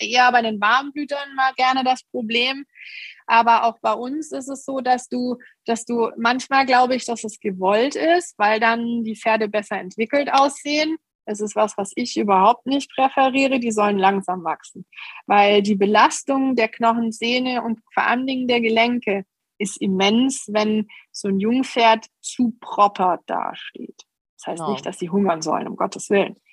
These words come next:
Speaker 2: Ja,
Speaker 1: Aber also
Speaker 2: wir
Speaker 1: ein
Speaker 2: haben das im
Speaker 1: gesundes
Speaker 2: Winter,
Speaker 1: Mittelmaß.
Speaker 2: genau. Im Winter im natürlichen Sinne. Im Winter dann bei, als Absetzer werden die gut gefüttert. Bei uns kriegen wir viel Kraftfutter und dann keins mehr, von Jährling auf zweijährig.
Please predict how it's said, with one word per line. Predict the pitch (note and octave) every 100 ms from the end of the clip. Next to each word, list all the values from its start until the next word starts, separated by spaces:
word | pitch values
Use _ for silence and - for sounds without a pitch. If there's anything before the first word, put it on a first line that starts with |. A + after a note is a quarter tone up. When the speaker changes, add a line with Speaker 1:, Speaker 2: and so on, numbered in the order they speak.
| -
Speaker 2:
Ja, | G3+
Speaker 1:
Aber | G#3
also | G#3+ G#3+
Speaker 2:
wir | A3
Speaker 1:
ein |
Speaker 2:
haben | A#3+ F4
das |
im | A3
Speaker 1:
gesundes | G#3 D4+ F4 E4+
Speaker 2:
Winter, | E4+
Speaker 1:
Mittelmaß. | - G3 F3 E3 E3
Speaker 2:
genau. | D#3+ A#2+ - -
Im | F#3
Winter | F#3+ B3+ D4+
im | G3+
natürlichen | G3+ - A#3+ - G#3
Sinne. | F3+ B3 F#3+
Im | F3
Winter | G#3+ D#4 G#3+
dann | G3+ G3+
bei, | F3+
als | - F#3+
Absetzer | - - A3+ A3+ G3 G3
werden | G#3
die | G#3 F3+
gut | G#3
gefüttert. | - G#3+ F4+ A#3+
Bei |
uns | A3+ A#3
kriegen | A3
wir | F#3
viel | F#3
Kraftfutter | D#3 A#3+ - C4+ G#3+
und | G3 F#3
dann | G#3
keins | G3 D#3 D#3+ F3 A#3 A4 -
mehr, | C4+ D#4 E4
von | G3 F#3
Jährling | G3 F#3+
auf | E3 -
zweijährig. | - E3+ F3 F#3+ B3 G#4